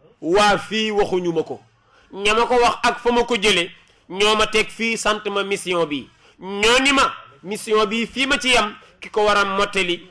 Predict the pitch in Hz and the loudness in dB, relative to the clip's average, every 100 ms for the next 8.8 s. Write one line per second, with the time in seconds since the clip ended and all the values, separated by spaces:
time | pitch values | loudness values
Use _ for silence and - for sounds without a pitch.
0 | _ _ - 147 170 170 175 147 175 196 | _ _ -14 -10 -6 -2 -2 -4 -6 -6
1 | 196 185 - _ _ _ _ _ 127 135 | -6 -10 -18 _ _ _ _ _ -12 -6
2 | 139 147 143 147 147 139 127 139 104 - | -2 0 0 -4 -6 -6 -6 -10 -10 -20
3 | _ _ _ 175 185 180 185 185 185 180 | _ _ _ -8 -6 -4 -4 -6 -8 -2
4 | 185 214 208 - - _ _ 160 185 - | 2 4 2 -2 -20 _ _ -6 -4 0
5 | 196 202 190 139 123 _ _ _ _ - | 0 0 -4 -8 -14 _ _ _ _ -10
6 | 143 202 208 208 190 - - _ _ 147 | 0 2 4 4 2 -2 -10 _ _ -8
7 | 175 196 220 240 - 214 202 202 202 196 | -2 2 2 2 0 0 0 0 2 2
8 | 175 185 180 175 175 165 135 120 | 2 0 2 2 2 2 0 -4